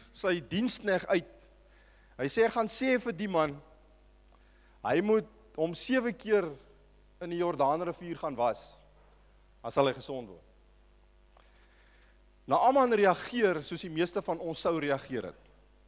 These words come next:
Hy vat offense big time. Hy vererg hom bloedelik. Hy jaag daar weg, hy trek daar weg met sy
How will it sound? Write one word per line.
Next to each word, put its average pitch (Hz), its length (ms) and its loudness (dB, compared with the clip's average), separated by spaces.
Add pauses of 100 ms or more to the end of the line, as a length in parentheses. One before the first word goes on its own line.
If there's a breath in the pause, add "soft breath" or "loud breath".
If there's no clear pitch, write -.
(280)
Hy 127 100 0
vat 269 400 0
offense - 920 -4 (680)
big 214 260 2
time. 104 240 -2 (800 soft breath)
Hy 143 140 2
vererg 226 500 2
hom 202 220 0
bloedelik. 170 500 -2 (2000 soft breath)
Hy 123 60 2 (100)
jaag 170 400 8
daar 175 220 8
weg, 160 240 4 (100)
hy 117 160 -4
trek 185 320 2
daar 175 160 4
weg 131 240 2 (640)
met 120 160 -8
sy 143 400 0